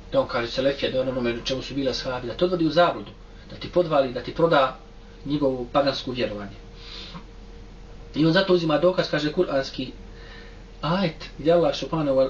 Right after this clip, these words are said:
wa ta'ala kaže, oni koji se bore, bore, koji, znači, rade džihad na našem putu, mi ćemo ih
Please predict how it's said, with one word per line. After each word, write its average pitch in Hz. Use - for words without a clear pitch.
wa 135
ta'ala 143
kaže, 147
oni 165
koji 143
se 147
bore, 151
bore, 147
koji, 139
znači, 147
rade 151
džihad 175
na 151
našem 147
putu, 180
mi 180
ćemo 156
ih 156